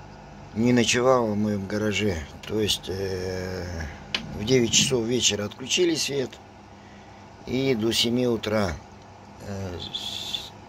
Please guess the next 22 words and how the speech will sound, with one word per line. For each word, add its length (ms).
час 240
тому 240
назад 360
я 120
приехал. 560
Зарядка 500
была, 380
ток 360
один 340
и 40
семь 320
ампер. 420
То 160
есть, 320
э, 680
после 280
того, 300
как 240
я 240
отчалил 640
из 120
гаража, 640